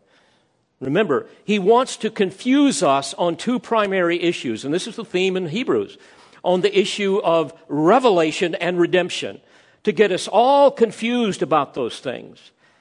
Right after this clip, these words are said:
He wants to tempt us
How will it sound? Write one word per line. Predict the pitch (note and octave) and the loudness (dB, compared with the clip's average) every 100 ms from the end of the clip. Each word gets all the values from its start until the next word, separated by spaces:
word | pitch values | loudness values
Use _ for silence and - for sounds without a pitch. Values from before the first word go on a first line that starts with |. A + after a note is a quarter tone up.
| _ _ _ _ _ _ _ _ - | _ _ _ _ _ _ _ _ -12
He | C#3 | -4
wants | E3 F3+ | -2 -2
to | - | -6
tempt | D#3 - G3 G3 | -8 -4 -4 -2
us | D3 A#2+ - - | -2 -2 -8 -18